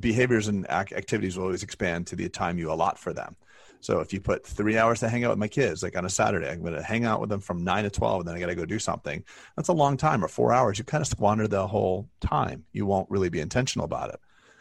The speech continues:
But if you focus, you know, maybe I'm using a poor example with the children, but if you focus a certain amount of quality time,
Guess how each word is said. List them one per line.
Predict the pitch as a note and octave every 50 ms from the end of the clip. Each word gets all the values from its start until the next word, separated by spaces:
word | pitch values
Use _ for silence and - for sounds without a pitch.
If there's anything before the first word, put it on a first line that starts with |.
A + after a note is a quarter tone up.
| - _ _
But | - G#2+ G2+
if | - -
you | G2 G2+
focus, | F2+ - - A#2+ A#2+ A#2+ - A2 G2 - - - - - - -
you | A2 G#2
know, | G2 F#2
maybe | F#2+ G2 F#2+ G2 G#2
I'm | F#2+ F#2+
using | G2 G2 G2 F#2
a | F2+
poor | - - F#2+ F#2
example | F#2 - G2+ F#2+ F2+ F2+
with | G2 E2
the | - -
children, | - - B2 A#2+ A2+ G#2 G#2 F2+
but | F2 E2
if | - -
you | - G2+
focus | - - - A2+ A2 A2 G#2+ - - - -
a | B2
certain | B2 - - - A#2 G#2+ G#2 G#2+
amount | G2+ G2 F#2 F#2 F#2
of | F#2+ -
quality | - - G2 F#2+ F2 E2+ F#2
time, | - - B2 A#2 G#2 G2